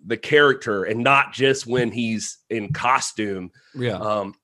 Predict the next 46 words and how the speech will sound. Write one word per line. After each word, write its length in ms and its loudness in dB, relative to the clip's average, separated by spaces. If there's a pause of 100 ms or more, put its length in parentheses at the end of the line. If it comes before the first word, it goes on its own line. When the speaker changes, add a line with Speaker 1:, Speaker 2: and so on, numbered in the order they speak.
(120)
Speaker 1:
and 100 4
I, 120 6
I 120 4
really 320 8
think 160 0
they 120 0
succeeded 580 0
in 160 0
that 200 0
by 140 2
the 80 -4
time 280 -2
this 200 0
one 140 -4
rolls 340 2
around, 460 2
because 520 0 (540)
Speaker 2:
Oh, 160 6
I, 240 6
I 60 6
think 160 0
they 80 4
succeed 340 -2
with 120 2
that 180 2
from 160 -2
the 80 0
first 340 2
film, 340 4
honestly, 420 2
because 420 0
this 240 0
is, 260 2 (420)
uh, 380 0
I, 80 -2
I've 100 -4
said 200 2
this 160 -2
on 60 0
the 80 0
previous 340 -2
two 160 2
episodes, 360 0
but 140 -8
this, 340 0
this 300 -4